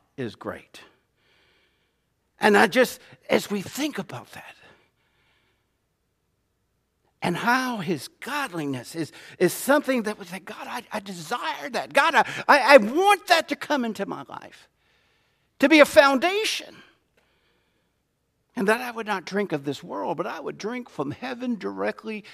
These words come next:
from you to form that godliness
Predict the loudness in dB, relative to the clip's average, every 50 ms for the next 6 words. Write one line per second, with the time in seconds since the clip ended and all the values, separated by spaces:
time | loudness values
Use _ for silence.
0 | -20 _ 0 2 4 4 4 2 0 -2 -4 -4 -2 0 0 0 0 -2 -6 -20
1 | -20 _ _ _ _ _ _ _ _ _ _ _ _ _ _ _ _ _ _ _
2 | _ _ _ _ _ _ _ _ _ -20 -20 -20 -20 -12 -6 -2 -2 0 0 -2
3 | -4 -6 -6 -8 -10 -12 -14 -10 -6 -4 -4 -6 -6 -10 -16 -18 -18 -18 -20 -20
4 | -20 -20 -20 -20 -20 _